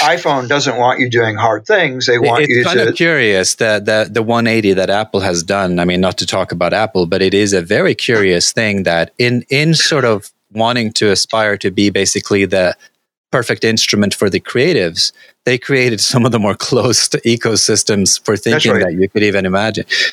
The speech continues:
Speaker 2: But anyway.
Speaker 1: So, so here we are on the threshold of, um, th-, th-, I, the way I think of it, uh, is every A R device should talk to every A-, other A R device.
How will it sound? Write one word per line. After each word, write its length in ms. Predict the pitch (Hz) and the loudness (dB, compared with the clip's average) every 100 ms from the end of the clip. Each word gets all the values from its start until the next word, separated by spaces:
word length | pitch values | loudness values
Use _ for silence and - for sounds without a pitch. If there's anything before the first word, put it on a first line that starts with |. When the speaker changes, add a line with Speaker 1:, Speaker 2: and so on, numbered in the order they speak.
| - | -8
Speaker 2:
But 80 | 107 | -6
anyway. 220 | 113 107 - | -2 0 0
Speaker 1:
So, 220 | - - _ - | 0 -2 _ -4
so 180 | 160 | -2
here 220 | 131 170 392 | 0 0 2
we 120 | 156 | 2
are 360 | 139 156 139 | 2 2 0
on 120 | 117 120 | 0 -4
the 80 | |
threshold 580 | 110 135 147 160 123 117 - | -4 0 0 2 0 0 0
of, 420 | 120 117 113 - - - - - - - | 2 2 0 -6 -10 -8 -6 -4 -6 -4
um, 200 | 123 110 | -2 -2
th-, 720 | - - 113 - - 165 - | -4 -6 -2 0 0 0 -2
th-, 100 | 165 - | -2 0
I, 120 | 151 | 0
the 100 | 165 | 2
way 100 | 208 | 2
I 60 | 185 | 0
think 220 | 170 156 | -2 -2
of 80 | 123 | 0
it, 160 | 107 | 0
uh, 240 | 117 117 - | 0 0 0
is 640 | - 123 120 110 - - _ _ _ _ - - | 2 4 4 2 -2 -6 _ _ _ _ -20 -8
every 280 | 147 190 180 151 | -4 0 0 2
A 160 | 147 | 2
R 180 | 135 131 | 2 2
device 340 | 131 113 107 110 | 0 0 0 0
should 160 | 123 | -2
talk 220 | 117 101 - | -2 -2 2
to 60 | |
every 240 | 98 104 101 | 0 2 2
A-, 220 | 110 110 | 2 2
other 260 | 101 104 101 | 0 2 2
A 180 | 104 | 4
R 160 | 98 107 | 2 0
device. 640 | 127 123 165 196 - - | 0 0 0 2 0 -4